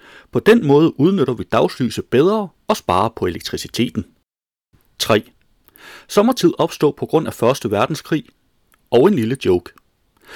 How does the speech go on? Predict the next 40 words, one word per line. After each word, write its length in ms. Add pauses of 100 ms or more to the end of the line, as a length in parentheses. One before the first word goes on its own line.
(160)
Initiativet 960 (100)
til 180
at 140
indføre 380
sommertiden 520
blev 180
taget 300
omkring 360
Første 380
Verdenskrig, 520 (540)
for 220
efter 240
krigen 460
havde 180
man 180
ikke 220
meget 280
energi 380
eller 160
mange 260
ressourcer. 580 (540)
Dermed 360
var 100
sommertiden 640
netop 300
et 80
forsøg 500 (120)
på 120
at 120
spare 360
på 80
de 100
begrænsede 520
mængder 300
af 100
energi, 500 (160)
som 180
man 180
havde 180
tilbage. 440